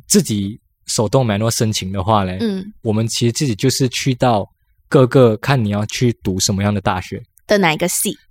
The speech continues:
Speaker 1: 对，那其实是先看你要读什么系，然后才去选，选什么大学啊，一般。因为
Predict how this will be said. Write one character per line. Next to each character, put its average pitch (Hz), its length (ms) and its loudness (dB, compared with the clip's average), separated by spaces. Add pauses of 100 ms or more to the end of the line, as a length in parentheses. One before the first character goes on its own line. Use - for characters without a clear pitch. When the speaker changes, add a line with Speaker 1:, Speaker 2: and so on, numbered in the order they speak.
Speaker 1:
对， 104 220 4 (440)
那 220 200 2
其 - 160 -2
实 143 100 4
是 160 320 4 (100)
先 139 300 2
看 147 260 0
你 107 60 0
要 110 180 0
读 104 180 -4
什 104 120 -4
么 98 80 -2
系， 107 320 2
然 107 120 -6
后 101 60 -6
才 107 140 -4
去 120 100 4
选， 95 260 -2
选 92 280 0
什 - 140 -8
么 95 80 -4
大 107 180 0
学 - 160 -8
啊， 92 80 -10
一 117 80 -6
般。 98 220 -6
因 117 80 0
为 135 200 0